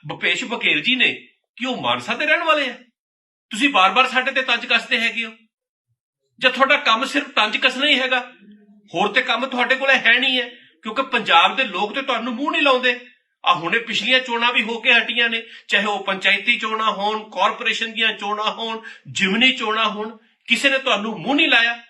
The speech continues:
ਸਿਰਫ ਇਸ ਕਰਕੇ ਤੁਸੀਂ ਭਰਮ ਫੈਲਾਉਂਦੇ ਹੈਗੇ ਹੋ। ਸੋ ਆਪਣੇ ਗਿਰੇਬਾਨ ਦੇ ਵਿੱਚ ਝਾਕੋ ਕਿ ਅੱਜ ਤੁਹਾਡੀ ਮੀਟਿੰਗ ਦਿੱਲੀ 'ਚ ਕਿਉਂ ਹੋ ਰਹੀ ਹੈ। ਰਾਹੁਲ ਗਾਂਧੀ ਜੀ, ਖੜਗੇ ਜੀ ਪੰਜਾਬ 'ਚ ਕਿਉਂ ਨਹੀਂ ਆਏ ਮੀਟਿੰਗ ਲੈਣ? ਔਰ ਉਸ ਮੀਟਿੰਗ ਦੇ ਵਿੱਚ ਭੁਪੇਸ਼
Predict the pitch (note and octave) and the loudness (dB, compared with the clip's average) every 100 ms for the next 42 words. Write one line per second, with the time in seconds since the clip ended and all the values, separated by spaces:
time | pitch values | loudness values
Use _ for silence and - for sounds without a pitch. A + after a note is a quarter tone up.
0 | _ _ _ - C4+ - E3+ E3+ - C#4 | _ _ _ -6 -6 -2 0 0 2 -2
1 | C#4+ D4+ D4 C#4+ C#4 A3+ A#3 A#3+ A#3+ C4 | -2 -6 -6 -4 -4 -4 -6 -6 -4 -4
2 | B3 A#3 B3 B3 - _ _ _ - G3+ | -4 -4 -6 -8 -14 _ _ _ -6 -2
3 | G3+ F#3+ - C#4 A#3+ E3 F#3 G#3 G3 F#3+ | 0 0 -2 -4 -2 -2 0 2 0 0
4 | F#3+ F#3+ G#3 D#3 - G#2+ - _ _ _ | -6 -8 -6 -6 -8 -18 -18 _ _ _
5 | - - F3+ F#3 A#3+ G#3+ D#3 C3+ G#3 G#3+ | -6 0 2 0 -4 -6 0 0 0 -4
6 | F#3 F#3+ G3+ B2+ C#3+ F#3+ B3 B3 B3 G3 | -6 -8 -8 -8 -6 0 0 0 -6 -4
7 | G3+ G#3 G3+ G3+ - _ _ C#3+ D#3 D#3+ | -4 -2 -2 -4 -10 _ _ -2 4 4
8 | G3 B3 G3+ G3 G3 A3+ D#3 D#3+ F#3 A#3 | 4 -2 0 -2 0 -6 -4 -8 -8 -10
9 | - _ _ - F#3+ F#3+ B3+ A#3+ A3 B3+ | -16 _ _ 0 2 4 4 4 0 -4
10 | A3 E3+ G#3+ - C4+ C4+ C4+ C4 B3+ C4 | 0 4 4 2 -4 0 4 4 2 -2
11 | B3+ C4 B3+ B3+ _ _ _ _ _ _ | 0 2 0 -2 _ _ _ _ _ _
12 | _ _ _ - B3+ B3+ A3 G3+ B3 A#3+ | _ _ _ 2 4 4 0 -2 -4 0
13 | B3+ B3+ A#3 G#3 A#3 F#3+ F#3+ | -2 0 -6 -4 0 0 -2